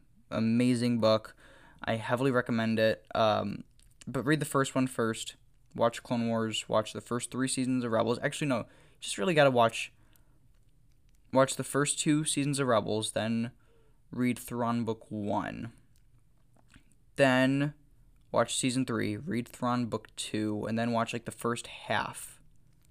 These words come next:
of season four, and then read Thrawn Treason, 'cause that's when that book takes place. It's, 'cause when,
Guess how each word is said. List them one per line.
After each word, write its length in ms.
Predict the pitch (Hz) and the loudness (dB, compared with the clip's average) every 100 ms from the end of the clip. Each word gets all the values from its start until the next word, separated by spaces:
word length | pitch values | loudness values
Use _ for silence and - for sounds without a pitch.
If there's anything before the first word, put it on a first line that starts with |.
| - | -6
of 140 | 123 | -2
season 300 | - 117 113 | 0 0 0
four, 240 | 110 - 110 | -2 -2 -2
and 80 | |
then 120 | 110 107 | -2 -4
read 200 | 113 - | -6 -10
Thrawn 420 | - - 113 - | -12 -6 -6 -6
Treason, 420 | - - - 131 | -8 -6 -6 -8
'cause 100 | - | 4
that's 240 | 127 123 | 4 4
when 80 | 117 | 0
that 160 | 107 - | -4 -6
book 140 | 110 | -10
takes 200 | - - | -12 -12
place. 260 | - - - | -10 -8 -8
It's, 280 | - - - - - - - - - - - - - - - - - - | -4 -4 -6 -16 -20 -20 -20 -20 -20 -20 -20 -20 -20 -20 -20 -20 -20 -6
'cause 160 | 151 135 | -2 2
when, 260 | 147 139 | 2 0